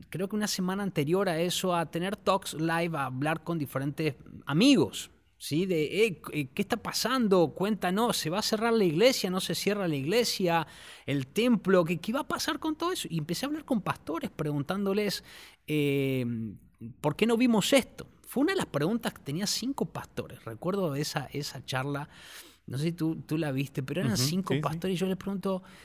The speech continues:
Speaker 1: "Si mucho hemos hablado de ser entendido en los tiempos, ¿no hemos visto esto antes?". ¿Dónde estaba la iglesia en decir, "¿Qué pasa si viene un virus letal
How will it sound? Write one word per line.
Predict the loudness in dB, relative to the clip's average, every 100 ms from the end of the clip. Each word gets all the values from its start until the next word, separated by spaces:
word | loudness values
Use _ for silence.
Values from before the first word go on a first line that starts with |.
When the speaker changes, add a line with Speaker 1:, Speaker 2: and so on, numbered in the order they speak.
| -20
Speaker 1:
"Si | -10 -6 -2 0 0 0
mucho | 2 2 2 2
hemos | 4 4 2
hablado | 2 2 2
de | 2
ser | 2 2
entendido | 0 -2 -2 0 0 2
en |
los | 0 -4 -4
tiempos, | 0 0 0 0
¿no | 2 4 2
hemos | 2 2 0 0
visto | 2 0 0 -2 0
esto | -2 -8 -6 -6
antes?". | -4 -6 -6 -10 -12 -16 -18 _ _ _ _ _ _ _ _ _ -20 -20 -8
¿Dónde | 0 2
estaba | 4 4 4 6
la | 6
iglesia | 6 6 4 2
en | 2
decir, | 2 2 4 4 2
"¿Qué | 0
pasa | -2 2 2 2
si | 0
viene | 0 2
un | 2 4
virus | 4 4 4
letal | 4 0 -4 -6 -6